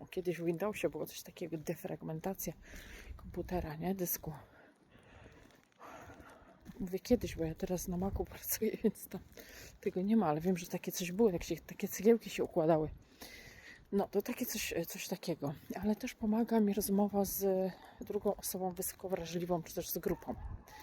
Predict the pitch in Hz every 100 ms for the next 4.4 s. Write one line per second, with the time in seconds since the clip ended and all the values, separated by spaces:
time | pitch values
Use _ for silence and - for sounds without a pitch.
0 | - - - - - - - - 180 202
1 | 196 196 202 - 233 220 208 214 208 196
2 | 196 - - 190 - 208 - - 175 208
3 | 220 214 - - - - 165 - 190 180
4 | 220 190 190 -